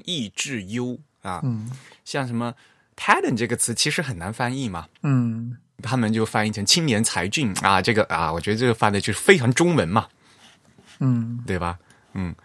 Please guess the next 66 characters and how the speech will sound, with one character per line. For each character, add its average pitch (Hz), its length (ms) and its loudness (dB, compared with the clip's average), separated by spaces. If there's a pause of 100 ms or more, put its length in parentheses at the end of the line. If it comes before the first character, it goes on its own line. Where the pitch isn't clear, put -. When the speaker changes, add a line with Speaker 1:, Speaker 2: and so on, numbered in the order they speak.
(100)
Speaker 1:
非 104 140 -4
常 90 140 -4
好。 - 260 -8 (400)
那 156 640 4 (140)
这 - 180 0
个 262 80 4
奖 214 260 6
其 - 140 2
实 175 160 2
是 180 220 4
那 160 140 2
个 117 160 4
香 196 260 4
港 92 600 0
设 165 160 4
计 127 100 -2
中 151 180 -2
心 208 220 -2 (300)
啊， 101 280 0 (120)
香 175 180 2
港 131 180 2
设 156 140 2
计 160 160 -4
中 175 180 0
心 175 140 -2
从 139 260 4
二 185 140 6
零 156 140 2
零 185 100 0
三 220 220 4
年 139 120 -2
就 113 120 0
设 127 200 0
计 110 200 -2
的 95 160 -4
这 110 160 -4
个 101 120 -2
叫 98 200 -4
D 143 260 0
F - 160 -6
A 139 140 -2
的 101 100 -2
设 - 140 -6
计 - 120 -10
奖， 85 240 -6 (540)
呃， 110 300 0
是 113 480 0
探 120 220 -4
讨 92 360 -2
设 127 160 -2
计 120 140 -6
师 117 160 -2
在 113 180 -2
事 120 220 0
业， 113 260 -4
呃， 107 180 -4
社 120 220 0
会 113 180 -4
扮 104 220 -6
演 82 100 -14
的 85 80 -14
角 87 220 -10
色， - 300 -4
然 92 120 -4
后 101 200 -6
呢， 95 360 -6